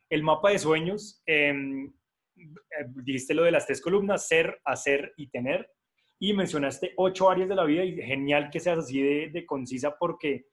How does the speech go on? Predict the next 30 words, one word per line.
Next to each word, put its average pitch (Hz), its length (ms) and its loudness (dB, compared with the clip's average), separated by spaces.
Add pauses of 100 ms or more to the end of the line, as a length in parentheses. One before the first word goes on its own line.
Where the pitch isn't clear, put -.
(160)
pues, 147 120 -4
la 131 80 0
gente 120 200 -6
necesita 165 200 -4
saber 147 280 0
en 139 60 -4
serio 160 240 -2
en 170 180 -6 (160)
cuáles 165 300 -4
trabajar, 139 420 0
¿no? 120 220 -10 (560)
Em, 135 560 0
y 151 60 -4
entonces 139 500 -4
es 160 300 -6
de 175 80 0
ubicarse 170 720 -2
en 165 120 -4
el 151 140 -2
mapa 135 300 2
de 160 80 0
sueños, 139 520 -2 (300)
en 160 100 0
relaciones 135 460 0
de 165 80 2
pareja, 165 480 2
familia, 180 640 -2 (220)
salud, 175 540 0 (360)
trabajo, 127 540 2
profesión, 170 720 -2